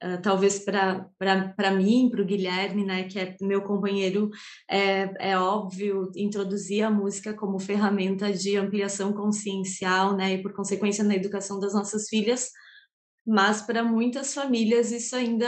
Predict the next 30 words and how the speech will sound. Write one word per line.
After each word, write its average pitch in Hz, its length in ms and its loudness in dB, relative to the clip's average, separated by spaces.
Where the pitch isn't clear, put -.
é 226 100 -4
um, 220 220 -4
é 220 120 -2
uma 220 380 0
grande 226 480 0
dúvida, 233 640 -2
um 214 100 -2
ponto 220 280 -4
de 214 120 -4
interrogação 226 720 -4
de 214 160 -6
como 277 300 2
fazer, 214 720 0
né, 196 520 2
e 214 180 0
de, 208 720 0
e 208 60 -4
também, 226 320 -2
assim, 233 440 -4
qual 294 340 2
música, 196 840 -2
né? 190 220 4
E 220 80 6
aí 208 100 8
a 208 60 6
gente 226 240 4
começa 226 480 2
a 226 60 -8
se - 240 -4
educar, 226 960 0